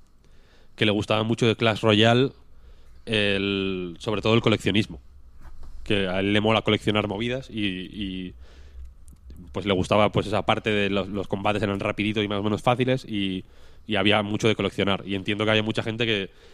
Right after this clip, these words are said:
que le interese o que, por lo que sea, o que le guste o que le dé un placer concreto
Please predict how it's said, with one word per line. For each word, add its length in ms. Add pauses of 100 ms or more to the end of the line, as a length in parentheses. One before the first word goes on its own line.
(580)
que 140
le 280
interese 640
o 80
que, 140
por 240
lo 100
que 80
sea, 220
o 60
que 80
le 80
guste 340
o 40
que 60
le 100
dé 240
un 200
placer 540
concreto 500